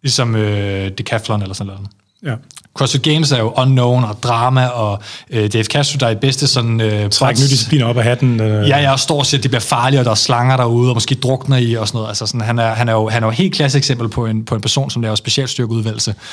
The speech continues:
Speaker 1: og som gerne vil psykisk skræmme sine deltagere lidt, ikke? Altså, øh, han har lavet
Speaker 2: Eller
Speaker 1: sin egen
Speaker 2: Springstyle-meister på sådan et... Øh, eller på Vor-, Vorbasse Marked, kunne det også godt være.
Speaker 1: Altså, nu,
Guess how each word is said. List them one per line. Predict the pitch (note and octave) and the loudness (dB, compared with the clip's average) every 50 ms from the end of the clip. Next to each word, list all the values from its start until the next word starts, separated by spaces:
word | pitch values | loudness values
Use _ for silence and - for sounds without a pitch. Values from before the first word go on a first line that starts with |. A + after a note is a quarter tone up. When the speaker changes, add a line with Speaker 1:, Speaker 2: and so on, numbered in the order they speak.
| - - | -18 -10
Speaker 1:
og | - A#2+ | -6 -4
som | A2+ A#2 | -2 0
gerne | A2 A#2 A#2 B2 A#2+ | 2 2 2 2 0
vil | A#2+ | 0
psykisk | A2 - - D3+ C#3+ D3 C#3+ - | 0 0 2 2 2 2 2 0
skræmme | - - B2+ A#2 B2+ C3 | 0 -2 0 0 2 2
sine | - - A2 | 0 0 0
deltagere | G#2 B2 B2+ B2 - A#2+ A2 | 0 0 0 0 -2 -2 -4
lidt, | G#2+ G#2+ A#2 | -4 -4 -2
ikke? | C3 D#3+ - - - - - - - - _ | -2 -2 -2 -4 -12 -20 -20 -20 -20 -14 _
Altså, | - G#2+ - A2 | -6 -4 -2 -2
øh, | G#2 | -2
han | G2+ G2 G2+ G2+ G2 F#2+ F#2+ F#2+ - _ _ _ | -2 -2 -2 -4 -4 -6 -8 -10 -14 _ _ _
har | - A#2+ A#2 | -2 0 2
lavet | B2+ | 2
Speaker 2:
Eller | C3+ C3 C3+ | 2 2 2
Speaker 1:
sin | C3+ D#3 | 2 2
egen | D3 D3+ D#3+ | 2 2 2
Speaker 2:
Springstyle-meister | D#3+ D#3 C#3+ B2+ A#2+ A#2+ A#2 B2+ B2 - A#2+ | 2 2 2 2 2 2 2 2 0 0 -2
på | G2 A2 | -2 0
sådan | G#2 - B2+ | 0 2 2
et... | A#2 A2+ G#2 A2 | 2 2 2 2
Øh, | A2+ A2 G#2+ G#2+ A2 G#2+ A2 | 2 2 2 0 0 -2 -4
eller | C3+ B2 A2 G#2 | -4 -4 -4 -4
på | G2+ - A2+ G#2 G#2 G#2 G#2+ | -2 -2 -2 -2 0 0 0
Vor-, | C3 C3 B2+ A2+ A2 | 0 -2 -2 -2 -2
Vorbasse | B2+ B2+ A#2+ A2+ A2 G2+ A#2+ | -2 0 0 0 0 2 2
Marked, | A2+ A2 A2 B2 B2 A#2+ G#2+ | 2 2 2 2 2 0 -2
kunne | - - B2+ | -2 -2 -2
det | A#2 | -2
også | A2+ - | -2 -2
godt | - A2+ | -2 -2
være. | G#2+ G#2+ G#2+ - - - | -2 -2 -2 -4 -6 -2
Speaker 1:
Altså, | C#3 C#3 D3+ D#3 | 0 2 2 4
nu, | E3 F3 F3+ | 4 2 2